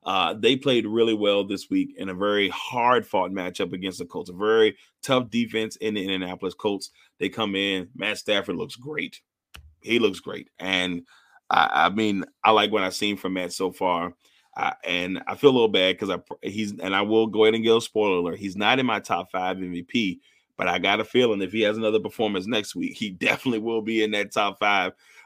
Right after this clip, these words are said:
uh, on next week's. But we'll see. We'll see. I like the Rams. I like what they're doing. They continue to play well. If they can beat this Buccaneers team this week, oh boy,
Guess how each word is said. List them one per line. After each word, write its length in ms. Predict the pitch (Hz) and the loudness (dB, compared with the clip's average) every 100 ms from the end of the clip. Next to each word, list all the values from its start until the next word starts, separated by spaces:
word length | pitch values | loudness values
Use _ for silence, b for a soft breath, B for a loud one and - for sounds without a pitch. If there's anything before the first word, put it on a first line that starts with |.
| - | -6
uh, 240 | - 80 - | -2 -2 -2
on 360 | 101 90 92 | -4 -2 -2
next 320 | 110 117 - | 0 0 0
week's. 320 | - 85 - - | -4 -4 -4 -10
But 140 | 87 | -6
we'll 200 | 98 127 | 2 4
see. 340 | 127 147 - - | 6 4 2 -2
We'll 160 | 98 | -2
see. 320 | 101 - 90 - b b b | -2 -2 -4 -6 b b b
I 120 | - 90 | -6 2
like 240 | 113 117 | 2 4
the 100 | 120 | 2
Rams. 400 | 117 113 113 107 | 2 2 0 -2
I 40 | |
like 220 | 92 104 104 | -2 -2 -2
what 120 | 110 | -2
they're 100 | 113 | -2
doing. 480 | 101 95 95 95 87 | 0 -2 0 -2 -4
They 100 | 87 | -6
continue 360 | 87 87 101 | -8 -4 -4
to 80 | 104 | -4
play 160 | 101 104 | -2 -2
well. 380 | 95 87 85 - _ _ _ _ | 0 0 -2 -8 _ _ _ _
If 180 | - 92 | -10 -6
they 240 | - 113 165 | 4 4 6
can 220 | 220 190 | 2 0
beat 360 | 117 123 113 - _ _ | 4 4 4 -4 _ _
this 220 | 104 117 104 | -4 -4 0
Buccaneers 580 | 113 113 107 107 104 | -2 0 0 2 2
team 300 | - - - - _ _ _ _ _ _ _ _ - | 0 -12 -12 -18 _ _ _ _ _ _ _ _ -10
this 320 | 107 110 - | 0 0 0
week, 400 | 107 90 - - _ _ _ _ _ - | 0 -2 -2 -20 _ _ _ _ _ -2
oh 180 | 127 127 | 2 2
boy, 280 | 120 90 | 2 -4